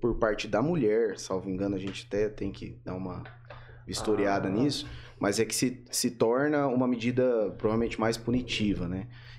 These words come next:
Speaker 1: E o nosso país, né, desde dois mil e cinco, ou seja,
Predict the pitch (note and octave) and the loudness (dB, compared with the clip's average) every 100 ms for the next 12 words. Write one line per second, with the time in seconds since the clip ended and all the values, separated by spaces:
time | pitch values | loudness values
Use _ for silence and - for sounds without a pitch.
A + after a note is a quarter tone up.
0 | - C#3+ D3+ D3+ C#3+ B2+ D#3+ F#3+ - - | 0 2 2 0 0 2 0 -2 -6 -6
1 | A2 A2+ A2 F2+ A#2 C#3+ C3+ A#2+ G#2+ G2 | 0 0 0 0 0 2 2 0 0 -2
2 | - B2+ G2+ G2 E2+ F2 | -2 -2 -2 -4 -6 -8